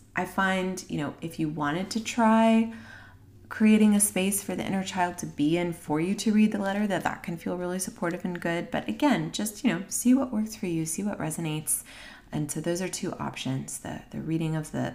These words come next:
the writing and the reading of the letter, and then, um, you know, connecting with your inner child, creating the space, and having that conversation to find out what they need from you.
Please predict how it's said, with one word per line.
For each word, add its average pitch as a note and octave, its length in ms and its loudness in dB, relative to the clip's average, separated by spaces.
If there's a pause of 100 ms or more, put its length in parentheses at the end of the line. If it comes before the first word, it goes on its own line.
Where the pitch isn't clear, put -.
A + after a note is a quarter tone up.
the D#3+ 100 -4
writing D#3 380 0
and D#3 100 0
the D3 80 -2
reading D3 300 -2
of C#3+ 60 -6
the C#3+ 100 -4
letter, G3+ 420 2 (480)
and D#3 160 -2
then, D3 500 0
um, C#3 440 -6
you D3 100 -8
know, C#3+ 260 -6 (400)
connecting E3 420 -2
with D#3 120 -4
your D#3 100 -2
inner D3 160 -4
child, G#3+ 480 2
creating D#3 380 -2
the D3 80 -4
space, F#3+ 500 -4
and D#3+ 160 -10
having D#3 280 -2
that C#3+ 140 -4
conversation C#3+ 720 -6
to C3 80 -6
find D3 280 -4
out C#3+ 200 -2 (440)
what G3+ 160 -2
they A3 80 6
need A3+ 240 6
from E3+ 160 -6
you. D#3 180 -6